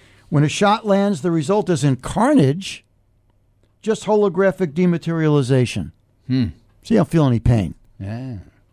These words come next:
Speaker 1: You just lose.
Speaker 2: No blood, no guts.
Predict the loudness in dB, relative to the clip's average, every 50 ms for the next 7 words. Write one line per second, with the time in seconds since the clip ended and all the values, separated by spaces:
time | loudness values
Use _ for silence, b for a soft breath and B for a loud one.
0 | _ _ -2 -2 0 2 2 2 2 2 2 2 2 0 -6 -14 -16 -18 -20 _
1 | _ _ _ _ _ _ _ _ -12 -8 -8 -6 -6 -4 -4 -2 -2 -2 -2 -2
2 | -2 -2 -2 -2 -2 -2 -2 -2 -2 -4 _ -20 -20 -20 -20 -20